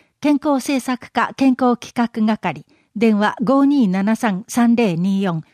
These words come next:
ファックス五二七三三九三零へ。環境省ホームページ、熱中症予防情報サイトでも情報を提供しています。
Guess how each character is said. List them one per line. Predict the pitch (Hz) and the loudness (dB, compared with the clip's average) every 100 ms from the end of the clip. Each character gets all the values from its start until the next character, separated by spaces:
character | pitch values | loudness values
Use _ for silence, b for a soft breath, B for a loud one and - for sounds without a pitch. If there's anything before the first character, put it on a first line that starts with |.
| _ _ | _ _
フ | 247 | -6
ァ | |
ッ | 233 | -6
ク | |
ス | - 190 - | -6 -10 -6
五 | 208 269 277 | 0 2 4
二 | 285 226 | 4 2
七 | 185 196 208 | 0 -2 -2
三 | 226 180 - | -2 -4 -6
三 | - 247 | -2 0
九 | 233 233 165 | 0 -2 -2
三 | 220 214 220 | 0 0 0
零 | 202 156 | -2 -4
へ。 | 156 _ _ _ _ _ _ _ - | -8 _ _ _ _ _ _ _ -6
環 | 320 330 | -2 -2
境 | 330 302 | -2 -4
省 | - 196 175 | -2 -2 0
ホ | 254 247 | 2 4
ー | |
ム | 240 | 2
ペ | - 220 | 0 -2
ー | 180 | -4
ジ、 | 175 160 b - | -8 -12 b 0
熱 | 214 226 | 2 2
中 | - 294 | 0 -6
症 | 254 285 269 | -2 -2 0
予 | 254 247 | 2 2
防 | 254 262 | 2 0
情 | 233 254 | 2 0
報 | 233 247 | 2 0
サ | 226 233 | 0 -4
イ | 175 | -4
ト | - 170 _ | -8 -14 _
で | 202 202 | -2 0
も | 180 B B - | -2 B B -2
情 | 220 185 | 0 0
報 | 202 196 | 0 -2
を | 196 - | -2 -2
提 | 185 185 | -4 -4
供 | 185 170 | -4 -8
し | - | -10
て | 170 | -12
い | 160 156 | -10 -10
ま | 196 | -10
す。 | - | -12